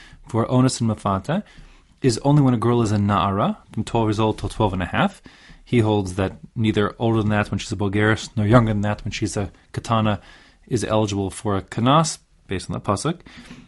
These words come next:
Um, separately, there's a din that a father has his chus to, he has the, father has a right to sell his daughter when she's a minor, less than twelve years old, to be an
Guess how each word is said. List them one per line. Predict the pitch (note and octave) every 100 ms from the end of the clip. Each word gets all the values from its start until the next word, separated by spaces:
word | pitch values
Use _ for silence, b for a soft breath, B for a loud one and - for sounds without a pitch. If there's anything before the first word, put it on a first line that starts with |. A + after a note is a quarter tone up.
| -
Um, | A#2 A2
separately, | - F3+ F#3 C#3+ A#2 E3+ B B _ -
there's | A#2+ A2
a | G#2+
din | G2+ C#3 C3 E3+ D#3
that | G#2+ G#2+
a | G2+
father | - C#3 C#3+ B2+
has | G#2 A2 G2+
his | A#2 G2+ -
chus | - C#3 C3+ - -
to, | - A2 G2+ G#2+ _ _ _
he | - -
has | A2
the, | F#2+ G#2 -
father | - A#2+ A2
has | G2+
a | G2+
right | A2+ A2 - B B B -
to | - A2
sell | - - B2+ B2
his | A2 G2
daughter | G2 A2 A2 G2+ F2 - _ _ _ _ _ _ _ _ -
when | B2 A#2
she's | B2 A2
a |
minor, | G#2 A2+ B2 G#2 E2+ - - -
less | A2 A#2 -
than | G2+
twelve | G#2 A2
years | G#2
old, | A2 G#2 - B B B _ -
to | G#2+
be | A#2+
an | A#2